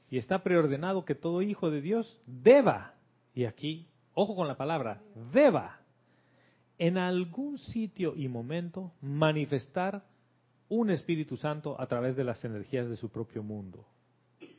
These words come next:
Cuando la chispa de divinidad indica que está lista para dar inicio a este empeño, yo", nos dice el Mahachohan, "vengo a asistir en el desarrollo del Espíritu Santo de dicho individuo". ¿Quién les dice que está lista?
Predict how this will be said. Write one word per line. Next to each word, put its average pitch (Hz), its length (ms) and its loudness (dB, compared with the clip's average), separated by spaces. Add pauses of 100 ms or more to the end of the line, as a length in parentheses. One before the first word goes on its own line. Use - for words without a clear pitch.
(880)
Cuando 170 280 4
la 160 160 2
chispa 240 340 0
de 185 120 0
divinidad 151 500 -2
indica 151 500 -6
que 135 80 -8
está 160 240 -6
lista 185 380 -6
para 139 160 -2
dar 156 220 -2
inicio 170 340 -4
a 170 40 -2
este 170 140 -8
empeño, 202 480 -4 (240)
yo", 160 580 8 (440)
nos 110 140 -8
dice 117 280 -4
el 107 140 -6
Mahachohan, 107 560 -12 (360)
"vengo 208 520 2
a 147 140 2
asistir 131 640 -6
en 143 80 -4
el 127 120 -4
desarrollo 123 500 -4
del 123 120 -2
Espíritu 120 440 -8
Santo 165 360 -8
de 120 200 -8
dicho 113 300 -8
individuo". 101 560 -10 (720)
¿Quién 254 240 4
les 185 320 2
dice 190 300 0
que 165 60 0
está 185 180 -4
lista? 208 360 -4